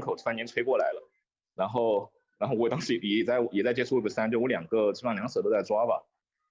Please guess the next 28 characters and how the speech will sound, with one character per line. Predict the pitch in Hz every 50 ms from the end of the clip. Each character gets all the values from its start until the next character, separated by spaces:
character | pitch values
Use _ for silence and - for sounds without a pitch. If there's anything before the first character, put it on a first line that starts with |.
| _ _
对， | - 131 113 113
但 | 135 147
是 | 165 - 156 156 151 139 127 123 -
A | 147 165
I | 185 180
来 | 131 113
的 | 117 113
时 | -
候， | 117
大 | 113 123 123
家 | 120
突 | 117 -
然 | 123 123
间， | 123 -
哇， | 123 117 101
风 | - - 127 147
口 | - - 92 -
突 | - _ -
然 | - 113
间 | 113 117 117
一 | 123
来， | 104 95
大 | 95 107 113
家 | 113
都 | 110
疯 | - - 123 127
狂 | 120 107
地 | 107 98 95